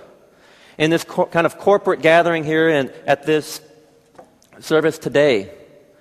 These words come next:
There's kind of this quality time. God is kind of being among us here. We're feeling that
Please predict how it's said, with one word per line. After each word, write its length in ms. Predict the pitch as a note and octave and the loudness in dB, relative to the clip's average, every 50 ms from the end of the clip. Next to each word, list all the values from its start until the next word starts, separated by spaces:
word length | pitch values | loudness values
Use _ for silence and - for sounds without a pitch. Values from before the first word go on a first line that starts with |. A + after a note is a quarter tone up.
| _ _ _ _ _ _ _ _ _ | _ _ _ _ _ _ _ _ _
There's 160 | - F3+ G3 - | -6 -6 -4 -2
kind 160 | - C4+ C4 | -2 -2 0
of 60 | A3+ | 0
this 100 | G3+ E3 | 0 -2
quality 440 | - - - F3+ F3+ F3+ F3+ E3+ D3 | -2 0 2 4 4 4 4 2 0
time. 300 | - - C#3+ C3 B2 A2+ | -2 -2 -2 -2 0 0
God 300 | G2 C#3+ C#3 D3 D3+ D#3 | 2 2 4 4 4 4
is 140 | D3 B2 - | 2 0 -2
kind 200 | - D#3 D3 C#3 | -4 -2 -2 0
of 140 | B2+ A2 | -2 -2
being 260 | B2 C#3+ D3 D3+ C#3+ - | -4 -4 -4 -4 -4 -6
among 360 | - B2 C3 C3 C3+ C#3 C3+ | -4 -2 0 0 0 0 -2
us 120 | A#2+ - - | -4 -4 -4
here. 340 | - A2 G#2 G2 F#2 F2 - - | -4 -4 -2 -2 -4 -8 -12 -12
We're 100 | - A#2+ | -10 -10
feeling 460 | A#2 - - - F3 F#3 F#3 F3+ D#3 C3+ | -10 -8 -4 -2 0 0 0 0 0 0
that 640 | B2 A2+ G2+ F#2 - - - - - - - _ | 2 2 2 0 0 -4 -10 -20 -20 -20 -20 _